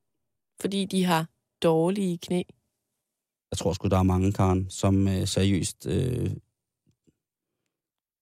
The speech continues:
Speaker 2: altså, simpelthen ikke skal være alene med sådan en, en
Speaker 1: Det er en
Speaker 2: hund.
Speaker 1: gråzone.
Speaker 2: Ja, det er det.
Speaker 1: Det er simpelthen en dyre
Speaker 2: Det er,
Speaker 1: gråzone.
Speaker 2: det er en idé, som ikke er tænkt ordentligt igennem.
Speaker 1: Ja.
Speaker 2: Sådan vil jeg sige det.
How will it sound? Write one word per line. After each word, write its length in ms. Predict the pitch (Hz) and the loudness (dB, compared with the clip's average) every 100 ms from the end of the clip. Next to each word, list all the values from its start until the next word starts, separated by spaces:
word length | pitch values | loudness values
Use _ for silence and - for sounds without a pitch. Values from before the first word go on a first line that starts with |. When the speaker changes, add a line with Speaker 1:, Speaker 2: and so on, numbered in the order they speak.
| _ _ - | _ _ -2
Speaker 2:
altså, 280 | 92 95 87 - _ _ _ | 2 2 0 -6 _ _ _
simpelthen 440 | - - - - 101 | -2 0 0 2 2
ikke 120 | 90 | 2
skal 140 | - | 2
være 60 | 101 | 4
alene 220 | 95 98 | 6 4
med 100 | 104 | 4
sådan 200 | 104 104 | 2 2
en, 60 | 95 | 2
en 60 | 92 | 2
Speaker 1:
Det 80 | 98 | 2
er 40 | |
en 40 | |
Speaker 2:
hund. 60 | 98 | 2
Speaker 1:
gråzone. 480 | - - 180 170 180 - | 2 2 0 -2 -4 -2
Speaker 2:
Ja, 60 | - | 2
det 120 | 196 | 4
er 40 | 180 | 2
det. 120 | 214 - _ _ _ _ - | 0 -8 _ _ _ _ -4
Speaker 1:
Det 100 | 196 | -2
er 60 | 208 | -2
simpelthen 720 | - - 269 - 202 196 190 - | -6 -4 -4 -6 -4 -2 -2 -2
en 140 | 190 | -4
dyre 180 | 190 196 | -2 0
Speaker 2:
Det 100 | 143 | 4
er, 280 | 131 123 117 | 4 6 6
Speaker 1:
gråzone. 140 | 110 120 | 4 4
Speaker 2:
det 100 | 117 | 2
er 40 | 104 | 2
en 160 | 113 - 226 170 | 0 2 0 0
idé, 40 | |
som 240 | - 180 156 | -2 0 2
ikke 240 | 147 147 - - | 2 0 -4 -2
er 80 | 139 | -2
tænkt 320 | - 147 135 | 2 0 2
ordentligt 400 | 117 - 120 104 | 0 0 0 0
igennem. 300 | 90 - - - - | -4 -6 -14 -14 -12
Speaker 1:
Ja. 100 | 185 - _ _ _ | -12 -12 _ _ _
Speaker 2:
Sådan 220 | - 107 | -2 2
vil 40 | 113 | 2
jeg 80 | 104 | 0
sige 160 | 92 | -2
det. 120 | 87 | -6